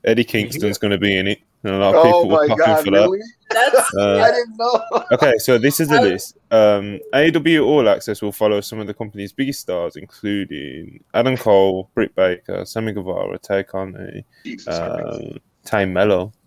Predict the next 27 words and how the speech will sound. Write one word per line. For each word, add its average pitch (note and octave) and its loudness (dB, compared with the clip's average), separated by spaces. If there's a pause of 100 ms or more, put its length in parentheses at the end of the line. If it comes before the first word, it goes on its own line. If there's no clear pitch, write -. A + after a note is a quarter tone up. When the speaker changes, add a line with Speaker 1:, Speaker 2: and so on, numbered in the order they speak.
(640)
Speaker 1:
uh, F2+ -8 (920)
the G#2 2
Young A#2 2
Bucks, - 0
Saraya, G#2 4
Speaker 2:
Why G2 0
you G2 2
say G2 -8
Speaker 1:
Wardlow, F#2+ 2
Speaker 2:
like F2+ -6
that? F2+ -4
Speaker 1:
Eddie A2+ 2
Kingston, G2 -8
and F#2+ -10
Tony F#2+ -10
Khan. F#2 -12 (1500)
Speaker 4:
It's - -14
Speaker 3:
Tony's E3 4
Speaker 4:
gonna E3 4
Speaker 3:
on D#3 2
Speaker 4:
be C#3 -2
Speaker 3:
the A#2 -10
show, C3 -2
like, B2 -2
Speaker 4:
very, A#2+ -10
Speaker 3:
on A#2+ -12
screen. A#2+ -14